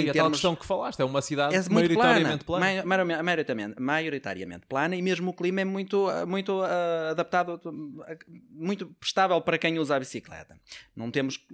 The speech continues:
Speaker 1: um clima muito extremo, não é? Eh, e, e, e depois fiquei a pensar um bocado nisso. E na altura, pronto, andava um bocado também entusiasmado com isto e tal, e criei um blog, não é? Pronto.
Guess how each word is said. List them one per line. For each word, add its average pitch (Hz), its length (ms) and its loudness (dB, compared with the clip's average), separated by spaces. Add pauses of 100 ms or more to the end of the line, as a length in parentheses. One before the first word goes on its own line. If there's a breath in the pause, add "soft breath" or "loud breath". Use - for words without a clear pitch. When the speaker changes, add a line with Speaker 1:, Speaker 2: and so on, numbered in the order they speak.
(240)
Speaker 1:
um 147 120 -6
clima 143 260 -4
muito 135 220 -2
extremo, 87 560 -6
não 95 100 -12
é? 123 160 -10 (240)
Eh, 113 440 -6
e, 147 800 -6 (1000)
e, 202 180 -4
e 208 40 0 (120)
depois 208 240 -2 (120)
fiquei - 180 -6
a - 40 -4
pensar 185 260 -2
um 139 60 -4
bocado 143 280 -4
nisso. 95 340 -10 (960 loud breath)
E 160 220 2
na 175 80 0
altura, 196 400 2
pronto, - 220 -8
andava 98 180 -8
um 95 60 -10
bocado 101 220 -8
também 101 160 -8
entusiasmado 104 440 -8
com 120 160 -10
isto 165 280 -10
e - 40 -16
tal, 175 300 -8
e - 320 -16
criei 113 280 -8
um 110 120 -8
blog, 98 420 -6
não 85 80 -18
é? 95 80 -14
Pronto. - 300 -20